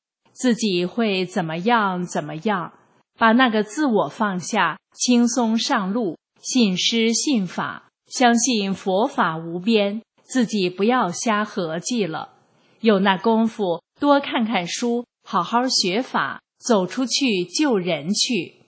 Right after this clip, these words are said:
师父在洛杉矶市法会讲法中说，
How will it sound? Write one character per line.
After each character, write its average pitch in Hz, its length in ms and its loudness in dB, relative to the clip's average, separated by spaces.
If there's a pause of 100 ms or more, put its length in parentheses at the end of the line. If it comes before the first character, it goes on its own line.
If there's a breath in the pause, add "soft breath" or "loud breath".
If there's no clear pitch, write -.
(920)
师 240 220 2
父 214 240 0
在 202 280 0
洛 202 180 0
杉 233 300 0
矶 277 180 -2
市 220 300 -2
法 151 240 -8
会 196 320 0
讲 175 260 -4
法 160 220 -6
中 185 240 -4
说， 175 420 -4